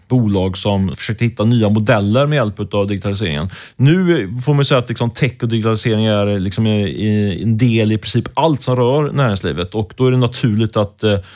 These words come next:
att vi också breddar vår bevakning, eh, och följer liksom den trenden in i,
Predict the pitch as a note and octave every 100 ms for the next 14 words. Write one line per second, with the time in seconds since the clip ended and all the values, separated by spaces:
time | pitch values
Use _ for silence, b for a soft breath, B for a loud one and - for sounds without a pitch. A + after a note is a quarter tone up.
0 | B B - A2+ G2+ A2+ G2+ B2 G2+ G2+
1 | G2+ G2+ G#2+ C#3 D#3 - G#3 F#3 - G2
2 | G2 F#2+ F#2+ F#2 G2 - - G2 - C3
3 | G2 A2 D3 B2 - G#2 G2+ G2+ G#2 F#2+
4 | F#2 G2 F#2+ F#2+ F#2+ F2+ F2+ F#2